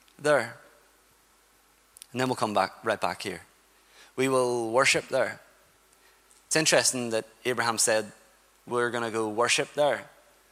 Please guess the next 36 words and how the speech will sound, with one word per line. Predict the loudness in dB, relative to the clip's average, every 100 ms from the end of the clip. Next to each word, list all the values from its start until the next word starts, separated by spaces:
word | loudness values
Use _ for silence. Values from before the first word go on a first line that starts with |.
| _ _ _ _
When | -6 -6 -4
God, | 2 4 4 0 -16 -20 _
I | 0
don't | 2
know | 0
if | -2
we | -2
were | -2
reading | -4 -4
the | -2
same | -2 -2
thing | -4 -2
there, | 0 0
but | -2 -6 -20 -20 _
God | 2 2
had | 2
spoke | -2 -2
to | -2
Abraham | 0 0 0 -2
and | -4
told | -4 -4
him | -8
to | -8
go | -2
sacrifice. | 0 0 -2 -6 -4 -2 -2 -6 -12 _ _ _ _ _ _ _ _ _ _ _ _ _ _ _ -10
And | -4 -2
yet | -2 -4 -12 -6
Abraham | -2 0 0 0 -8 -18 _ _ _ _ _ _ _
seen | 0 0
it | 2
as | 0 2
worship. | 2 2 -2 -8 -20 _ _ _ _ _ _ _ _ _ _ _ -20 _ -2
First | 0 4
time | 4 4
we |
see | 0 2 0